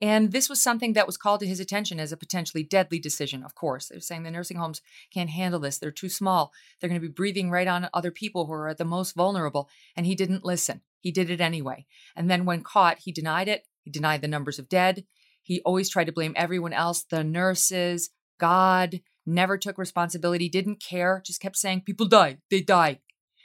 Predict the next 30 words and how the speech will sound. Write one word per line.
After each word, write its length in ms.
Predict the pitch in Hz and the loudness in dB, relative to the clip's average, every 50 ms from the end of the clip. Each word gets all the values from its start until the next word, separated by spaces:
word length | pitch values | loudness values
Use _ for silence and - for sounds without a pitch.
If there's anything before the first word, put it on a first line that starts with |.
| _ _ _ - | _ _ _ -2
And 140 | 170 165 | 0 2
now, 340 | 175 180 180 180 185 190 190 - | 4 6 6 8 8 6 4 4
again, 420 | 180 165 196 208 214 190 143 127 - _ | 0 0 2 2 2 2 0 -4 -10 _
you 140 | - 175 175 | -6 -4 -2
know, 140 | 165 156 151 - | -2 -2 -4 -6
he, 140 | 175 185 - | -10 -10 -6
he, 240 | - 185 185 - - _ _ _ _ - | -4 -4 -4 -6 -8 _ _ _ _ -6
attacking 600 | 180 - - 190 190 190 - 196 185 185 185 - _ _ _ _ _ _ _ - | -2 4 6 6 6 6 4 0 0 0 -2 -4 _ _ _ _ _ _ _ 0
and 120 | 190 175 | 2 2
retaliating 680 | 175 175 - - 175 180 185 185 185 180 185 175 185 180 | 2 4 6 8 8 8 6 4 0 0 0 0 0 -2
against 360 | 165 143 165 160 151 - - - - | -2 -2 -2 -2 -2 -4 -4 -2 -2
at 120 | 165 156 | 0 2
least 240 | 165 196 214 - - | 2 2 0 0 -2
one 140 | 160 165 180 | -2 -2 -2
of 80 | 175 | -2
his 160 | 151 160 147 156 | -2 -6 -6 -8
accusers. 640 | 156 - 170 160 160 151 165 165 160 160 156 - - _ _ _ - | -8 -4 -2 -2 -2 -2 -2 -4 -4 -4 -6 -8 -12 _ _ _ -4
A-, 60 | 277 - - _ _ _ _ _ _ _ | -4 -4 -4 _ _ _ _ _ _ _
at 200 | - 220 - - | 4 4 4 4
some 260 | - - 269 277 269 | 0 0 0 -2 -4
point, 240 | 254 _ 269 262 202 | -2 _ -2 0 0
you 60 | 220 | 0
have 120 | 196 220 - | -2 -4 -4
to 80 | 208 | -4
look 180 | 202 208 214 - | -4 -4 -4 -4
at 60 | 214 | -6
the 80 | - 180 | -4 -2
guy 200 | 185 175 170 165 | 0 0 0 -2
and 140 | 170 165 151 | -4 -6 -4
say, 460 | - 175 160 156 160 160 160 175 | -2 -2 -2 -2 -2 -4 -8 -10